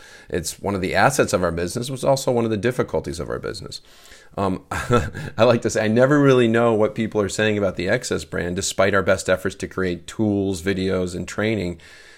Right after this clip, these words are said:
to help independent business owners we work with say the right thing that will help them succeed. People will say a lot of things. And, <laughs> you know, when you, when you can't fire somebody and you can't dictate what somebody says, when you're partners and you need to persuade them,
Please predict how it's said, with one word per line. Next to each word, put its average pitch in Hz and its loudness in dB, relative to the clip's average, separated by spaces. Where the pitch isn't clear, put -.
to 117 2
help 127 4
independent 98 -2
business 87 -4
owners 85 -4
we 85 -6
work 82 -6
with 85 -2
say 113 -2
the 104 0
right 92 0
thing 90 -4
that 87 -4
will 87 -4
help 85 -6
them 85 -8
succeed. 82 -10
People 107 -2
will 98 -2
say 92 -4
a - -8
lot 87 -2
of 90 -6
things. 82 -8
And, 101 -2
<laughs> - -20
you 101 -2
know, 95 2
when 95 0
you, 98 0
when 101 -2
you 92 -2
can't 104 -4
fire 110 2
somebody 87 -4
and 90 -2
you 90 -4
can't 90 -6
dictate 110 -2
what 87 -8
somebody 85 -6
says, 90 -6
when 90 -6
you're 85 -6
partners 92 -2
and 90 -6
you 92 -4
need 95 -6
to 90 -6
persuade 104 -6
them, 82 -8